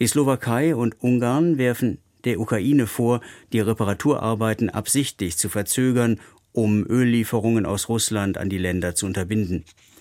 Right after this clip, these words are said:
Ungarns Regierungschef Orban blockiert seither ein E-U-Darlehen für die Ukraine in Höhe von neunzig Milliarden Euro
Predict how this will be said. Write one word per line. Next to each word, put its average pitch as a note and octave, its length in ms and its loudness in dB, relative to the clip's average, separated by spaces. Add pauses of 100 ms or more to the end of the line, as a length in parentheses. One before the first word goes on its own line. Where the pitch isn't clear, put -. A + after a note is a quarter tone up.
(600)
Ungarns B2 440 2
Regierungschef A#2 580 0
Orban A#2 480 2
blockiert A#2+ 460 0
seither G#2 640 -2
ein G2 280 -2
E-U-Darlehen G2+ 920 0
für G#2+ 140 -4
die F#2+ 100 -2
Ukraine G#2 560 0 (340)
in G2 140 2
Höhe G#2 180 2
von G2+ 220 0
neunzig A2 440 0
Milliarden G2 440 -2
Euro A#2+ 520 0